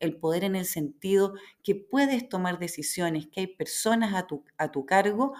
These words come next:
ojo con todos estos elementos, ¿bien? Y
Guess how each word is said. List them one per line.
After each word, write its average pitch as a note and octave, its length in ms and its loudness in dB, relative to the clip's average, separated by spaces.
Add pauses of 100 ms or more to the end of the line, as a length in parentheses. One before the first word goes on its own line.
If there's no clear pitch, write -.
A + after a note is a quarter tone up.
(320)
ojo C4+ 320 4
con F3 300 -2
todos G3 200 0
estos F#3+ 260 -6
elementos, C#3+ 680 0 (360)
¿bien? E3 440 2 (520)
Y E4 360 4